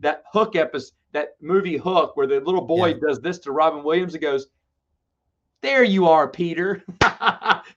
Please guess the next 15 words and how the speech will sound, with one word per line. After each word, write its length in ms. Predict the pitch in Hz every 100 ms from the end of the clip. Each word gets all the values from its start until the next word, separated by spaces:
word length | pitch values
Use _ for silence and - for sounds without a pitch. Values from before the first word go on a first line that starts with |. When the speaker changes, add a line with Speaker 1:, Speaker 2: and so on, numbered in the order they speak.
| _
Speaker 1:
You 200 | 247 190
know, 160 | 170 147 -
trying 400 | - 202 196 220
to 80 | 202
find 580 | 190 202 196 185 170 156
Speaker 2:
Yeah. 180 | 175 143
Speaker 1:
Silver 380 | 190 190 165 139
in 100 | 127
there. 360 | 110 92 92 _ _ -
Um, 360 | 170 160 151 - _
Silver's 600 | - - 240 269 262 247
story 380 | - 202 202 202
arc 360 | 196 196 190 -
is 500 | 170 160 151 139 - _ _ _ _ 107
the 240 | 165